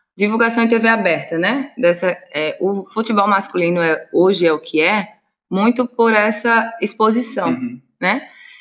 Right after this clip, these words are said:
Speaker 1: E a gente não tem isso no, no, no futebol feminino.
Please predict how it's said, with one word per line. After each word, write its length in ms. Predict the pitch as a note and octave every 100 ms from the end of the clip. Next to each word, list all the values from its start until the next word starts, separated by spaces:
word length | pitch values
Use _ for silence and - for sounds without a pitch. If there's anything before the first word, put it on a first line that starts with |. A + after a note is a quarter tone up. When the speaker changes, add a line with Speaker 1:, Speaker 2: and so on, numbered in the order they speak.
| _
Speaker 1:
E 160 | - F#3+
a 60 | F#3+
gente 240 | G3+ G#3
não 160 | G#3+ A#3
tem 220 | A3+ G#3+
isso 120 | G#3
no, 240 | G#3+ G3+
no, 520 | - F#3+ F#3+ F#3 F3+ F#3
no 400 | F3 E3+ E3 E3+
futebol 380 | E3+ F3 F3+ F3
feminino. 560 | G3 G#3 G#3+ D3+ C#3+